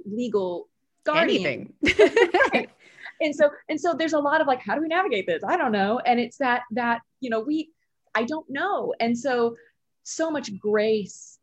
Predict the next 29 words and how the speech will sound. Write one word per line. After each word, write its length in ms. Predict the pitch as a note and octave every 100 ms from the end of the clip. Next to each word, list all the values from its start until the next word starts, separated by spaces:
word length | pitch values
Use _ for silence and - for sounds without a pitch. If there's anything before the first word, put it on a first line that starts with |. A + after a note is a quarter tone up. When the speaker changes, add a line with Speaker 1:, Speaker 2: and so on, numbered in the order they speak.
| _
Speaker 1:
and 220 | G#3+ G3+ -
forgiveness 960 | G#3 F3+ G3 G3+ G#3 F3+ D3 F#3 - -
has 260 | G3+ F#3+ F#3 - -
had 320 | A3 A#3+ A#3 -
to 200 | G3+ -
occur. 560 | E3+ - - F#3 C#3 -
It's 200 | - F#3 -
either 280 | A#3 A3+ G#3+
we, 220 | G#3 F#3+ _ -
we 180 | G3 G3
show 320 | - G3 G#3
grace 520 | G3 F3 E3+ - - _ _ -
and 120 | F#3+
we 140 | G3
forgive, 540 | F#3+ A3 G3 E3+ D#3 D3+ _ _ _
or 120 | G3+
this 220 | F#3 F#3
family 300 | - F3+ F3+
doesn't 300 | F3 E3 -
survive. 440 | - D#3 C3 - - _ _
You 100 | A3+
know, 140 | G#3+ G#3+
it 100 | A3
was, 200 | G#3+ -
it 180 | A3+ G#3
was 180 | F#3+ F3+
that 220 | G3+ - -
kind 180 | A3+ G#3
of 240 | F3+ F3